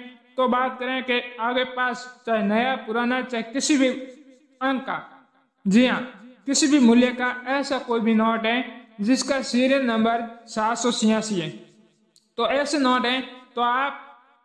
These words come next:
ऐसे नोट घर बैठे हमें सेल कर सकते हैं, क्योंकि यह अंक इस्लाम धर्म के लिए बहुत भाग्यशाली माना जाता है और केवल इस्लाम के लिए नहीं बल्कि,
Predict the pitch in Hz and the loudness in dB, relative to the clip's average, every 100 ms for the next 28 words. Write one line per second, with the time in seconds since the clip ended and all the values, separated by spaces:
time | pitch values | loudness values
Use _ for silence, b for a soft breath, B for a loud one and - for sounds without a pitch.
0 | _ 240 254 262 240 254 247 196 208 233 | _ -2 -2 0 2 2 0 -2 0 0
1 | 233 262 220 247 240 220 208 208 208 185 | 0 0 0 0 2 0 2 -2 -4 -8
2 | 175 165 - - 285 285 262 190 190 220 | -10 -12 -6 2 2 2 0 0 2 2
3 | 262 269 277 277 - 247 - 285 294 226 | 2 0 0 -2 -10 -8 -2 -2 -2 -2
4 | 226 233 240 233 233 233 262 - 180 180 | -4 -2 -2 0 2 2 0 -4 -6 -2
5 | 202 269 262 247 220 202 196 175 175 - | 0 0 0 -2 -2 -2 -2 -4 -6 -4
6 | 247 262 214 - - - _ - 247 285 | 0 0 -2 -8 -18 -20 _ 0 0 2
7 | 262 240 - 277 294 262 254 254 240 247 | 0 -4 -2 -2 2 2 4 4 4 2
8 | 208 208 240 254 | 2 0 0 0